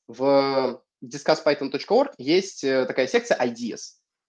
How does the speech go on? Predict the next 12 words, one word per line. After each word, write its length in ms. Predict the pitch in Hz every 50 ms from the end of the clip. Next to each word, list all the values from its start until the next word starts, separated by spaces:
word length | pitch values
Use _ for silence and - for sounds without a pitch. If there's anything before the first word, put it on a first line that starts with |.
| _
куда 300 | _ 156 165 151 147 139 -
любой 300 | 135 151 185 233 311 302
человек, 480 | - 208 170 160 151 160 165 160 -
как 200 | - 147 143 -
и 60 | 151 135
я 260 | 123 120 139 135 127
вот 160 | 120 120 -
с, 140 | - - -
э, 760 | 120 117 113 113 107 - 107 110 117 113 113 117 110 117 113 104 -
Pathwalk'ом, 540 | 127 120 - - 151 190 190 - 226 233 233 - - - _ _ -
может 380 | 147 160 160 156 - - -
сказать: 460 | - - 143 127 143 131 120 120 -